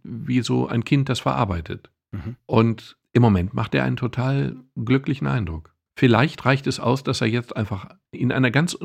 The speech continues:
Speaker 1: anderen Umgebung ist. Er muss keinerlei Angst mehr haben.
Speaker 2: Mhm.
Speaker 1: Und er hat eine ihn sehr, sehr gut schützende Mutter und ein paar Kumpels und er ist jetzt im Schwimmverein in Castrop-Rauxel. Also vielleicht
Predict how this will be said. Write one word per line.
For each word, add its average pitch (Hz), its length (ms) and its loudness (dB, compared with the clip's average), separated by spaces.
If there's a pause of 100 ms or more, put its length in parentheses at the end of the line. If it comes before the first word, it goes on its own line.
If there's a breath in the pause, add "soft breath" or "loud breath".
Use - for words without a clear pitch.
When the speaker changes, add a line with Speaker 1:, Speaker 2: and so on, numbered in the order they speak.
(140)
Speaker 1:
anderen 135 260 0
Umgebung 131 440 -2
ist. 160 180 -6
Er - 80 2
muss 139 220 2
keinerlei 139 400 2
Angst 110 260 -4
mehr 90 200 -2
haben. 120 260 -4 (360 loud breath)
Speaker 2:
Mhm. 123 240 -6 (140)
Speaker 1:
Und 120 500 4
er 110 160 2
hat - 240 -4
eine 110 400 2
ihn 117 380 0
sehr, 120 340 6
sehr 127 220 4
gut 120 420 -2
schützende 104 540 -2
Mutter 131 480 -2 (160)
und 127 180 8
ein 110 360 0 (200)
paar 101 140 4
Kumpels 156 520 2
und 120 240 -2
er 127 180 0
ist - 180 -4
jetzt 107 200 0
im 101 180 0
Schwimmverein 127 600 0
in 127 60 -2
Castrop-Rauxel. 113 680 -2
Also 110 300 0 (360 loud breath)
vielleicht 120 760 4